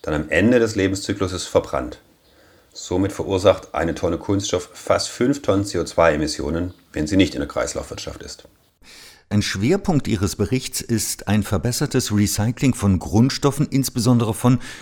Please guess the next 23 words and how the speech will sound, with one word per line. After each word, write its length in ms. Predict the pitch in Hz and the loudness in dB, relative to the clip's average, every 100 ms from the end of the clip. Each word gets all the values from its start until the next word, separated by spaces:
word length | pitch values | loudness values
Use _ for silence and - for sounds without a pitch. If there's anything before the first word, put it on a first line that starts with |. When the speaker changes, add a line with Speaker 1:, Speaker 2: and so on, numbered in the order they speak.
| - | -8
Speaker 2:
Kunststoffverpackungen. 1500 | - 165 - - - 73 69 - 73 - 76 82 69 50 - - - - | 4 4 4 0 -6 -4 -4 -4 -2 -2 -2 -2 -4 -6 -10 -14 -18 -14
Wo 260 | - 98 165 | -4 2 2
liegen 340 | 196 196 175 | 2 4 2
diesbezüglich 800 | 143 170 - 135 - 143 135 - | 2 -2 -4 -4 -4 -4 -4 -2
die 140 | 120 - | -2 -2
größten 580 | 90 113 123 - 110 | 2 4 4 4 4
Probleme? 640 | - 101 78 62 50 50 - - _ _ _ _ _ _ _ - | 2 0 -2 -4 -6 -8 -14 -20 _ _ _ _ _ _ _ -2
Speaker 1:
Wenn 200 | 85 90 | 2 4
heutzutage 580 | 110 - 92 78 80 - - | 4 2 2 4 2 -6 -8
Kunststoff 560 | 98 95 - 80 - | -2 -2 0 -2 -4
primär 380 | - 73 82 101 | -6 -2 2 2
hergestellt 540 | 78 71 71 69 67 | 0 -4 -4 -4 -4
wird, 240 | 87 - - _ _ _ - _ - | -4 -6 -12 _ _ _ -20 _ -2
dann 140 | 80 | 0
sind 240 | 80 104 | 4 2
zwar 180 | 107 80 | 4 2
die 100 | 78 | 2
Raffinerien 600 | 78 80 73 76 92 110 | 2 2 -2 0 0 -2
und 220 | 107 - | -4 -10
Chemiewerke 640 | - 78 87 95 92 92 80 | -6 -2 0 4 4 4 -4
im 180 | 90 | -6
Emissionshandel 640 | 80 78 - 76 - 69 67 | -6 -6 -6 -6 -6 -6 -8
erfasst, 480 | - 101 107 - | -2 -2 -2 -10